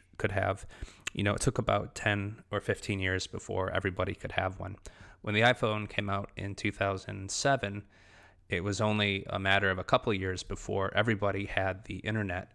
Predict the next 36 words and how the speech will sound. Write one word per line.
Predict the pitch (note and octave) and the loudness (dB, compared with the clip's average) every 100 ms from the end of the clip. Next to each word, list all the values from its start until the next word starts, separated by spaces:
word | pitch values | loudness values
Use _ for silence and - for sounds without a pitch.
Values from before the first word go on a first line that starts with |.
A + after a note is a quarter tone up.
| - | -8
in | G2 | -6
their | F#2 | -4
pocket. | F#2 - A2+ - G2 - - - - - - - - - - - | -2 2 2 0 -10 -16 -20 -20 -20 -20 -20 -20 -20 -20 -20 2
Really, | C#3 D3 A#2+ | 8 10 10
it | G#2 | 8
wasn't | A2 A#2+ B2 | 6 4 4
just | - A2 - | 2 2 2
the | G#2 | 2
internet. | G2+ F#2+ G#2 | 4 2 0
I'm | |
gonna | A2 A#2 | 2 4
read | G#2+ A2 G#2+ - | 6 4 2 2
a | G2 F#2+ F#2+ F#2+ - - - - - _ - - | 2 2 0 -4 -14 -20 -14 -14 -14 _ -20 2
part | B2 | 4
of | A2+ | 4
a | G#2+ | 2
blog | F#2+ G2 G2 G2+ G2 | 0 -2 0 -2 -2
by | G2 G2 | -2 -2
my | G2+ G2 | -4 -2
good | G2+ | -2
friend | - G2+ G2 - | 0 -2 -2 2
Isaac | G#2 A2 G#2 G2+ | 2 2 0 -2
Morehouse, | G2+ A#2+ C3 C3+ C3 - - - - - | 0 0 2 0 0 -4 -8 -10 -16 -4
uh, | G2+ G2+ | 0 0
that | G2+ G2 | 0 -2
he | G#2 | 0
published | G#2 G2+ - | 0 0 0
back | G#2 G2+ | 0 0
in | G2 | -4
April | G2 - G2+ | -4 -4 -4
of | G2+ | -4
this | G2 - | -4 -4
year, | - G2 G2+ | -2 -2 0
two | - | -2
thousand | A2 G2+ G2 | 0 0 -2
fifteen, | G2 G2+ - G#2 G2 | -4 -6 -6 -8 -6